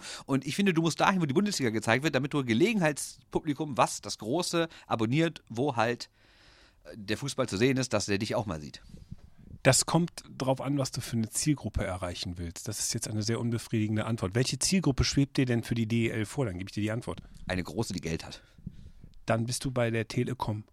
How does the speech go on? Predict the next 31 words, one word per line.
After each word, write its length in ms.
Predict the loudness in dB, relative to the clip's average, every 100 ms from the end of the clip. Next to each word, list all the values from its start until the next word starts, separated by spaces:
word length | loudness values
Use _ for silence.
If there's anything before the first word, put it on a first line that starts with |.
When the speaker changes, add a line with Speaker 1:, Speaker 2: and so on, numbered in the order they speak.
| _
Speaker 2:
komplett 540 | -10 -4 -4 -4 -8 _ _ _
richtig. 520 | -4 -4 -4 -12 -14 -16
Speaker 1:
Richtiger 320 | -16 -10 -2 -2
als 100 | 0
bei 100 | -2
D 80 |
A 40 | 0
Z 100 | 0
N, 140 | -2 -6
meinst 200 | -14 -10
du? 40 | -2
Speaker 2:
Yep. 320 | 2 2 0 -16 -16 -16 -16 -12
Speaker 1:
Warum? 340 | -10 -8 -10 -12 -20 -20 -20 -18 2
Speaker 2:
Ähm, 680 | 6 8 8 6 6 4 0 -6 -4
wir 180 | 4 6
sind, 320 | 6 2 -4
glaub 180 | 2 2
ich, 60 | 2
die 120 | 2
Altersobergrenze 800 | 4 4 4 4 4 4 2 2
bei 120 | 0
D 80 | 2
A 60 | 2
Z 120 | 4
N. 180 | 2 0 -6 -20 -20 -2
Jetzt 240 | 0 8
wird 120 | 8
sich 140 | 10 8
jetzt 160 | 6
durch 100 | 6
Bundesliga, 500 | 10 10 10 6 6